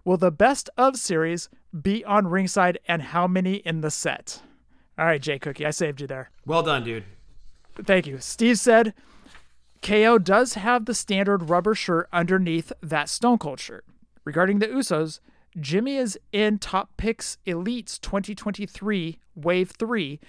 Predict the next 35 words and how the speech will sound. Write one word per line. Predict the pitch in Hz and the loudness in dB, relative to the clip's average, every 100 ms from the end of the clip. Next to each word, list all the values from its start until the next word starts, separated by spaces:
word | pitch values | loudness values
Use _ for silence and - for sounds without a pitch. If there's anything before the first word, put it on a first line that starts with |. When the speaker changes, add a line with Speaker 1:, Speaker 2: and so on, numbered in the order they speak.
| - - | -20 -4
Speaker 1:
and | 160 | -4
Jay | 143 170 | 0 2
is | 196 190 | 2 2
in | 196 | 0
the | 190 | 0
SummerSlam | - 240 233 - 151 139 135 | 2 2 2 -2 -6 -6 -8
Elites. | 107 - - - _ _ 156 | -12 -16 -18 -20 _ _ -14
Both | 139 175 240 226 | 2 4 4 4
waves | 233 175 160 | 2 2 0
should | - - 185 180 | -4 0 0 2
be | 202 | 2
available | 202 165 160 151 156 151 147 _ _ _ 165 | 2 2 0 0 0 0 -4 _ _ _ -2
at | 160 156 | 0 0
roughly | 156 - 151 | -2 -2 -6
the | 147 | -4
same | - 135 131 | -6 -8 -10
time. | - - - - - _ _ _ _ _ _ _ _ - - - - - - | -12 -12 -14 -18 -20 _ _ _ _ _ _ _ _ -20 -20 -20 -20 -18 -8
Speaker 2:
Uh, | 139 135 135 131 131 | -4 -2 0 -2 -4
SummerSlam | - - - - 175 175 170 - - 165 160 156 151 | -8 -10 -10 -8 -6 -6 -6 -8 -10 -8 -6 -6 -8
Elite. | 143 139 131 143 147 147 - | -8 -8 -10 -12 -12 -12 -12
So | - 143 | -8 -6
does | 139 131 123 | -6 -8 -2
that | 151 165 | -2 -2
mean | 170 170 | -6 -8
that | 151 117 | -8 -8
he's | 147 143 | -10 -10
the | 143 | -12
fourth | - 147 147 | -6 -6 -6
figure | - 143 151 156 | -8 -8 -6 -8
in | 127 127 117 | -8 -10 -10
the | 120 110 | -10 -10
Build-A-Figure | 123 131 156 156 143 156 | -10 -10 -10 -10 -8 -10
for | 156 131 120 | -8 -8 -8
Mister | 120 123 117 | -8 -14 -12
Perfect? | 123 127 269 | -12 -12 -18